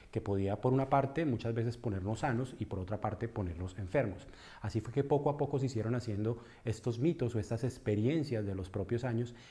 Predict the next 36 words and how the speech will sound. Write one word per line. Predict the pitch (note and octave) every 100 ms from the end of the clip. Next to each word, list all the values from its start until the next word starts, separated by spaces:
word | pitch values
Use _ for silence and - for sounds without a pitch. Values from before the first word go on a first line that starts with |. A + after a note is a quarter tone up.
| -
en | A#2+ A#2
que | B2+ C#3 -
las | - F#2 F2+ D#2
abuelas | E2 E2+ A2+ B2
nos | B2
decían | G2+ F2+ G2 A2
que | A2
tenemos | G2+ F2+ F#2 -
que | G2+
protegernos | G2+ F#2 E2 F2+ G2 - - -
del | G2 F#2
frío, | - G#2+ G#2+ G#2
de | G#2
la | G2
humedad, | A2+ B2 A#2 A#2+ - -
y | C3
le | C#3
fueron | C#3 B2+ C3+
poniendo | C3 G#2+ G2+ A2
estos | - B2
nombres | A#2 A#2 A#2 A#2+
curiosos | B2 A#2 G#2 A#2
como | - G#2 F#2+
el | F#2 F2+ F#2
chiflón | - F#2+ G#2+ G2+
y | G#2+
el | A#2
sereno, | B2+ A#2+ A2 A#2+ - -
que | -
tanto, | G2+ G#2+ G2+ F2+
por | F#2+
lo |
menos | F#2 G2 G2+
aquí | G#2+ G#2+
en | G2
Colombia, | A2+ A2+ A2+ A#2